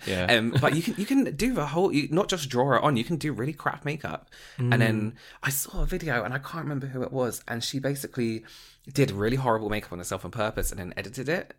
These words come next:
Speaker 2: So it looks
Speaker 1: <gasps>
Speaker 2: amazing. And it looks
Speaker 1: Yeah.
Speaker 2: real. It looked like all the images you see on Instagram.
Speaker 1: Mm.
Speaker 2: And so there's, there is that, in that case, it does give an unrealistic standard.
Speaker 1: See, and that's where I'm in a bit of two minds about, because I think, for example, if you did this amazing look, right, on your eyes, and then you went into
Speaker 2: Mm-hmm.
Speaker 1: Photoshop, you retouched your skin a little bit, you changed the lighting a little bit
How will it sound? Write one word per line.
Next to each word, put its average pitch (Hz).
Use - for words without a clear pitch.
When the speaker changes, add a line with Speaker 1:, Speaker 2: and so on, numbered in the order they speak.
Speaker 2:
So -
it 104
looks 117
Speaker 1:
<gasps> 104
Speaker 2:
amazing. 107
And 135
it 107
looks 151
Speaker 1:
Yeah. 131
Speaker 2:
real. 160
It -
looked 92
like 110
all 120
the 139
images 127
you 131
see 131
on 117
Instagram. 85
Speaker 1:
Mm. 165
Speaker 2:
And 120
so -
there's, 139
there 135
is 139
that, 151
in 143
that 170
case, 127
it 110
does 113
give 110
an 101
unrealistic 95
standard. 87
Speaker 1:
See, -
and 175
that's 226
where 220
I'm 175
in 147
a 131
bit 135
of 98
two 113
minds 160
about, 65
because -
I 185
think, 180
for 117
example, 98
if -
you 123
did 123
this 117
amazing 98
look, 76
right, 73
on 98
your 87
eyes, 76
and 95
then 90
you 87
went 113
into 123
Speaker 2:
Mm-hmm. -
Speaker 1:
Photoshop, -
you 90
retouched -
your 104
skin -
a 78
little 76
bit, 80
you 90
changed 110
the 104
lighting 92
a 92
little 90
bit -